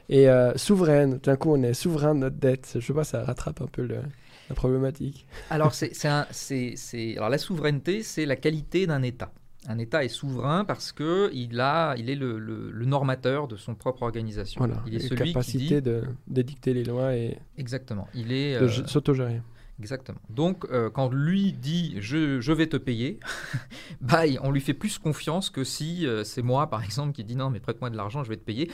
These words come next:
Speaker 2: Non, c'est un État. Un État est immortel. On considère qu'un État est immortel parce que il est le, le résultat d'un contrat social, d'une collectivité, d'une communauté. Et cette communauté ne disparaît pas. Les Américains vont pas disparaître demain, les Français vont pas disparaître demain, les Anglais vont pas disparaître demain. Donc la dette,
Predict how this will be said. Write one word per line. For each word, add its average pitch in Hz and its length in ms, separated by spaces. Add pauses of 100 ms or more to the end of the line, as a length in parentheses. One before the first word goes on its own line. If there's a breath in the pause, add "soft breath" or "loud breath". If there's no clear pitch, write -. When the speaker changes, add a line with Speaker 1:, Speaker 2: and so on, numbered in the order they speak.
(160 loud breath)
Speaker 2:
Non, 117 140
c'est - 120
un 95 140
État. 143 380 (220 loud breath)
Un 110 120
État 151 180
est 135 140
immortel. 110 400 (440)
On 110 40
considère 131 400
qu'un 123 120
État 117 160
est 117 180
immortel 117 480
parce 107 260
que 165 280 (280 loud breath)
il 113 220
est 160 320
le, 113 320
le 113 160
résultat 117 400
d'un 131 100
contrat 117 280
social, 120 480
d'une 113 160
collectivité, 113 760 (280 soft breath)
d'une 117 200
communauté. 127 640 (380 soft breath)
Et 123 40
cette 127 140
communauté 127 380
ne 139 80
disparaît 113 340
pas. - 180 (120)
Les 101 120
Américains 107 380
vont 135 80
pas 117 140
disparaître 95 480
demain, 95 280
les 123 100
Français - 280
vont 123 80
pas 107 140
disparaître 92 360
demain, 90 240
les 113 140
Anglais 104 160
vont 117 80
pas 92 120
disparaître 90 360
demain. 95 260
Donc 127 220
la 104 140
dette, 143 400